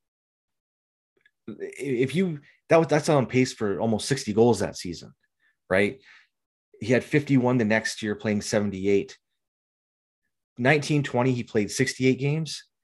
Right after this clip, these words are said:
He hasn't missed a lot of time because of injury,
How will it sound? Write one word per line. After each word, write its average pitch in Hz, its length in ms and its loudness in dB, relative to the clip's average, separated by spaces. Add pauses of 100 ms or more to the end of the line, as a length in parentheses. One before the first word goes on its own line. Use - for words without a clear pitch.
(1120)
He 120 200 -4
hasn't 160 380 0
missed 139 260 2
a 117 60 0
lot 104 220 0
of 95 60 -10
time 107 380 -2 (500)
because 117 280 0
of 104 100 -2
injury, 82 380 -6